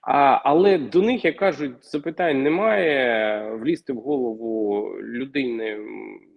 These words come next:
терориста, ну, важко. Ми іншою логікою з тобою, е, розмірковуємо, да і всі, хто нас сьогодні дивиться. Давайте, е, задамось питанням,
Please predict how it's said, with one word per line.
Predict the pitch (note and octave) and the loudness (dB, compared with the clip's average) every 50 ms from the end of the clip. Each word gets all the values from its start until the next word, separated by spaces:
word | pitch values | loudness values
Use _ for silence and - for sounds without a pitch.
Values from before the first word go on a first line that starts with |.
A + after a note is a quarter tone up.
| _ _ - | _ _ -8
терориста, | C#3 C3+ C#3+ D#3+ G3+ G3+ - _ - B2+ A#2 G#2+ | -6 -6 -4 -4 -4 -4 -6 _ -6 -6 -6 -4
ну, | A2 C#3 D3 A2+ | -6 -6 -6 -2
важко. | A2 C3+ A#2+ - - - - - A2+ F#2+ F#2 G2 | 2 2 2 2 0 -6 -16 -16 -14 -12 -12 -12
Ми | G2+ G#2+ C3 C#3+ C3+ | -10 -6 -4 -4 -4
іншою | - - D#3+ E3 C#3+ - - C#3+ C3 | -2 0 0 0 0 0 -2 -2 0
логікою | C3+ D3 A#2+ G#2 G#2+ - - G#2+ G#2 G#2 G2+ G2+ G2+ G#2 F#2+ - - - | 0 0 0 0 -4 -10 -10 -8 -6 -6 -6 -6 -8 -10 -10 -12 -14 -16
з | _ | _
тобою, | - A2 G#2 A2 G#2+ G#2 G2+ G2+ G2+ G2+ G#2 | -16 -12 -6 -4 -2 -2 -2 -2 -4 -6 -8
е, | - - A2 A2 A2 A2 A2 A2 A2 A2 A2 A2+ | -8 -8 -6 -4 -2 -2 -2 0 -2 -2 -2 -2
розмірковуємо, | A#2+ A#2+ A2 B2+ C#3 - - A3+ G#3 E3 B2+ A#2+ | -2 -2 -2 -2 -4 2 4 4 4 6 4 2
да | A2+ B2+ | 2 0
і | |
всі, | B2+ - - E3 | -2 -2 -6 -8
хто | - - B2 | -8 -6 -6
нас | A#2+ A#2+ - | -6 -6 -8
сьогодні | - A2+ A#2+ A#2+ A2+ A2 | -12 -14 -10 -8 -8 -8
дивиться. | F#2+ G2 F#2 - _ _ _ - - _ _ - - - - _ | -8 -10 -12 -16 _ _ _ -20 -20 _ _ -20 -20 -20 -4 _
Давайте, | - G#3 G#3+ G#3+ - F#3+ | 4 4 6 6 6 4
е, | D#3+ C#3 - - - D3 D3 C#3+ C#3 C#3+ C3+ B2+ A#2+ | 4 4 0 -4 -6 -4 -2 -2 -2 -2 -4 -6 -8
задамось | C3 B2 D#3 D3 D3+ D#3+ F3 E3+ - | -8 -6 -6 -4 -2 -4 -4 -4 -6
питанням, | - _ E3 D3 - D3 B2 G#2+ G2+ G2 G2+ - | -8 _ -10 -6 -4 -4 -4 -4 -6 -10 -12 -16